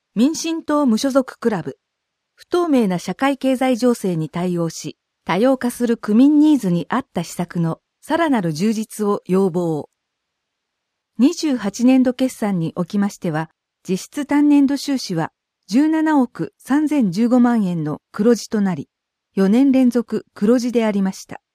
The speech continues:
とはいえ、依然として厳しい行財政運営が求められています。そのような中、予算編成の基本方針に基づき、適正に執行されたものと認め、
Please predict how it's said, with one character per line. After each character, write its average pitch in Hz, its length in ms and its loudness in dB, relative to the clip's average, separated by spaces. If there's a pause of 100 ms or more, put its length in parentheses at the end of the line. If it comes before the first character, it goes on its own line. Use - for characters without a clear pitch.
(600)
と 240 140 0
は 226 100 2
い 196 160 0
え、 165 200 -2
依 185 100 -4
然 226 220 2
と 226 80 -4
し - 120 -12
て 202 200 -6 (280)
厳 254 200 -2
し 302 220 -6
い 214 40 -4
行 233 180 4
財 247 160 0
政 240 360 0
運 240 200 2
営 185 120 -2
が 151 140 -4
求 165 240 -2
め 190 100 0
ら 185 100 -2
れ 170 100 -4
て 170 120 -10
い 160 100 -6
ま 143 120 -8
す。 - 220 -20 (600)
そ 196 180 -2
の 254 120 4
よ 311 120 0
う 285 40 2
な 190 120 -2
中、 165 260 -8 (480)
予 190 120 0
算 285 240 -2
編 277 220 2
成 202 180 0
の 170 120 -2
基 190 140 -10
本 269 240 0
方 254 200 0
針 202 200 -6
に 170 140 -2
基 170 180 -4
づ 180 180 -4
き、 - 220 -14 (480)
適 - 240 -6
正 285 220 -2
に 277 100 4
執 - 240 -8
行 269 160 0
さ 254 140 -2
れ 247 100 0
た 247 120 -2
も 240 100 2
の 240 120 2
と 180 140 -2
認 156 240 -4
め、 151 160 -6